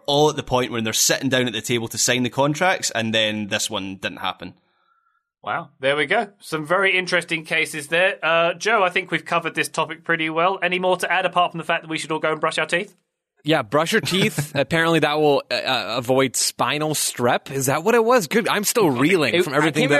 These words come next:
Speaker 4: remember
Speaker 3: I've
Speaker 4: if it was
Speaker 3: learned in this show.
Speaker 4: I can't remember if it was strep or staph, but I feel like staph would be a far worse situation. So I'm sticking with strep for now.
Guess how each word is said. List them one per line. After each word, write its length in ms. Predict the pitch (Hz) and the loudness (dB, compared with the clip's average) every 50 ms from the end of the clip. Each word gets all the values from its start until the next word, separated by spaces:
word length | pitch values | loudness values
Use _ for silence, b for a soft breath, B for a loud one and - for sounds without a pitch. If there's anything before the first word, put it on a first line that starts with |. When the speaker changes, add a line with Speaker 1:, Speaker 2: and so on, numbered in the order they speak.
| 135 135 | 4 2
Speaker 4:
remember 160 | - 127 135 | 2 2 4
Speaker 3:
I've 40 | 143 | 2
Speaker 4:
if 0 | |
it 60 | 139 | 2
was 100 | 127 117 | 2 2
Speaker 3:
learned 120 | 120 120 120 | 0 0 0
in 60 | 117 | -2
this 100 | 117 - | -2 -2
show. 340 | - - 120 95 82 - b b b b b b b b b b b _ _ | -4 -4 -4 -6 -6 -10 b b b b b b b b b b b _ _
Speaker 4:
I 60 | - 131 | -4 -2
can't 80 | 147 | 0
remember 200 | 202 220 233 226 220 | 2 2 2 0 0
if 40 | |
it 20 | 165 | -2
was 100 | 160 - | -2 -2
strep 440 | - - - - 139 139 143 - - _ _ _ - | -2 -4 -2 0 2 2 2 0 -4 _ _ _ -6
or 120 | 110 107 | -6 -4
staph, 800 | 104 - - - - - - 127 117 101 87 76 - - - - | -4 -4 -6 -6 -8 -6 -2 0 0 0 0 -2 -4 -8 -6 -4
but 100 | - 196 | -2 -2
I 60 | - | -2
feel 160 | - - 196 | 0 0 0
like 80 | 196 185 | 0 0
staph 400 | - - - 165 160 160 147 - | -2 -2 0 0 0 0 -2 -4
would 100 | 143 127 | -4 -2
be 160 | 131 127 113 | 0 2 2
a 80 | 107 104 | 0 0
far 680 | - - - - - - 147 123 120 123 120 117 113 | -4 -8 -12 -12 -4 0 2 4 4 4 4 4 4
worse 360 | 104 104 110 104 104 101 - | 4 4 2 2 2 0 0
situation. 840 | - - - - - - 113 98 - 101 95 90 85 - - 76 78 | -2 -2 -4 -6 -8 -8 -8 -6 -6 -6 -4 -4 -6 -6 -8 -12 -8
So 120 | - 123 127 | -4 -2 -2
I'm 80 | 127 | -2
sticking 240 | 120 - 143 113 107 | -2 -2 -4 -4 -4
with 100 | 98 92 | -6 -6
strep 280 | - - 87 76 - - | -8 -8 -8 -8 -8 -8
for 140 | - 95 87 | -8 -8 -8
now. 220 | 80 71 65 - | -8 -10 -12 -16